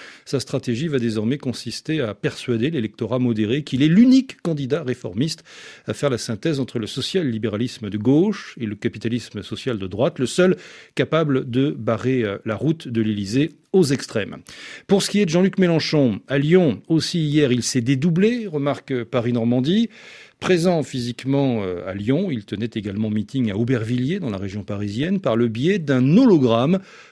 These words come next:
Drôle d'idée, effet garanti, en tout cas, le candidat de la France insoumise réalise une belle prouesse technique et innove sur la forme.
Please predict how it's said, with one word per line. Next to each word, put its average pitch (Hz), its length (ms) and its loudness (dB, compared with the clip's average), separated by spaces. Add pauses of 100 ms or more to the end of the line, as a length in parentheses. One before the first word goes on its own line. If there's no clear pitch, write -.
Drôle 185 360 6
d'idée, 147 500 4 (240)
effet 175 260 0
garanti, 139 420 0
en 180 80 2
tout 131 140 -6
cas, 180 160 0
le 175 140 2
candidat 143 400 -2
de 160 40 -4
la 131 80 0
France 160 300 -4
insoumise 143 500 0
réalise 143 360 0
une 123 140 2
belle 151 160 2
prouesse 143 340 -2
technique 151 540 -2
et 170 100 4
innove 156 480 0
sur - 180 -4
la 104 120 -2
forme. 160 400 2